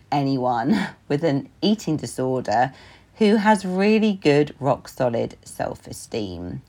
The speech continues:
Because of, if you have good self-esteem, you are not going to want to punish your body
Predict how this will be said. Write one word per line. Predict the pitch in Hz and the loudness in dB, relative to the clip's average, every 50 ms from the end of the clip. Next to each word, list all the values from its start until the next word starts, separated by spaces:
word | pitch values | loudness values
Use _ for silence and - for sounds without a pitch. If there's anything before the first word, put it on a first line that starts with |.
| _ | _
Because | _ 165 - - 226 202 175 | _ -12 -2 0 0 2 4
of, | 208 202 - - - - - - - - _ | 2 2 0 -4 -14 -18 -20 -20 -20 -6 _
if | - 226 226 - | -4 -4 0 2
you | 247 254 254 220 | 4 4 4 4
have | 190 175 196 190 180 170 147 139 135 - - - | 2 0 2 2 4 4 2 0 -2 -6 -12 -4
good | - 143 143 143 | -2 -2 -2 -2
self-esteem, | - - 147 131 135 - - 143 - - - - 151 143 139 135 131 127 127 127 139 - - - - - - - _ _ | -2 -2 0 0 0 -4 -8 -12 -12 -8 -2 0 2 2 4 2 0 -2 -4 -6 -8 -10 -16 -20 -20 -20 -20 -20 _ _
you | - 156 156 | 0 2 4
are | 156 156 | 4 4
not | 160 156 156 151 143 143 143 | 4 4 4 4 2 0 0
going | 151 139 139 143 | 0 0 0 -2
to | 139 - 127 | -4 -6 -6
want | 127 135 139 151 - | -4 -4 -4 -4 -6
to | - - | -10 -16
punish | - - - 131 123 117 117 - - | -12 -8 -6 -4 -4 -4 -6 -6 -6
your | 135 123 | -6 -6
body | 131 - 131 127 - 117 120 123 131 131 135 | -4 -4 -4 -4 -4 -6 -6 -6 -6 -8 -8